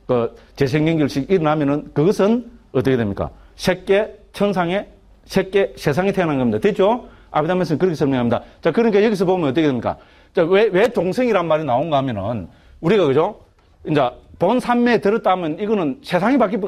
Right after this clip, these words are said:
우리 마음이 바뀌어버린 겁니다. 그렇죠?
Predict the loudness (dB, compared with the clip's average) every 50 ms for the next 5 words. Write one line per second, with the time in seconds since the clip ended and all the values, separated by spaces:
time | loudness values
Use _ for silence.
0 | -6 -6 -6 -4 -2 -2 0 0 0 0 0 -2 -2 -2 -4 -4 -2 -2 -2 -2
1 | -2 -2 0 0 0 0 -2 -4 -6 -14 -20 _ _ _ _ _ -2 -2 0 0
2 | 0 0 0 -4